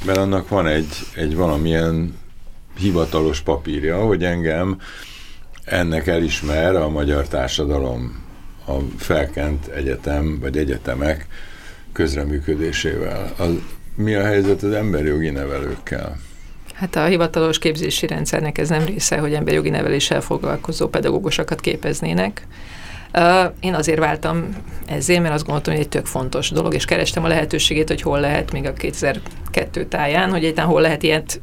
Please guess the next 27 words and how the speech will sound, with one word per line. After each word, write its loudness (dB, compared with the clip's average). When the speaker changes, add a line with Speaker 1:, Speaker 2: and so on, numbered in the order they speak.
Speaker 2:
tanulni, -4
mert -2
egyébként -2
angol 2
tanári 0
végzettséggel 2
rendelkezem, 2
de 6
azt 8
gondoltam, 4
hogy 2
ez 4
egy 4
tök -4
fontos -2
nevelési, 2
azt 4
gondolom, 4
a 6
nevelés 4
az 4
útja 2
annak, 0
hogy 0
az 0
embereknek 0
a 2